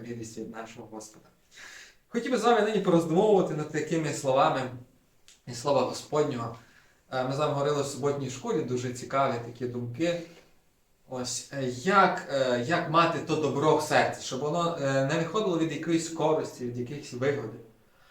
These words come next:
а щоб воно йшло від доброти нашої. Ось як ми можемо мати ту доброту в своєму серці? Я би хотів, щоб ми нині пороздумовували з вами. Звідки вона там з'являється?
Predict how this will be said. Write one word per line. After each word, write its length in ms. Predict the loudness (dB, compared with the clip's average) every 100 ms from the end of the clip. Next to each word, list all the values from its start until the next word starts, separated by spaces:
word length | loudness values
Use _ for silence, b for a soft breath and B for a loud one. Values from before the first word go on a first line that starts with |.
| b b _
а 120 | -10
щоб 180 | -6 -2
воно 220 | 0 2
йшло 300 | 0 0 2
від 180 | 2 2
доброти 540 | 4 4 4 2 0
нашої. 440 | -2 -4 -8 -12 -18 _ _ _ _ _ b b b b -10
Ось 240 | -6 -2
як 260 | 2 2 4
ми 120 | 4
можемо 360 | 4 4 2 2
мати 340 | 2 0 -2
ту 160 | -8 -8
доброту 540 | -8 -8 -8 -8 -8 -12 -20
в 40 | -20
своєму 440 | -12 -6 -4 -4
серці? 420 | -6 -8 -10 -12 -18
Я 60 | -16
би 80 |
хотів, 220 | -14 -12 -12
щоб 120 | -12
ми 60 |
нині 160 | -12 -12
пороздумовували 680 | -10 -8 -4 -2 -2 -4 -8
з 100 | -14
вами. 200 | -18 -18 _ _ _ _ _ B B B
Звідки 340 | -4 -4 -2 0
вона 160 | 2
там 200 | 2 2
з'являється? 880 | 2 2 4 4 2 0 -6 -14 -18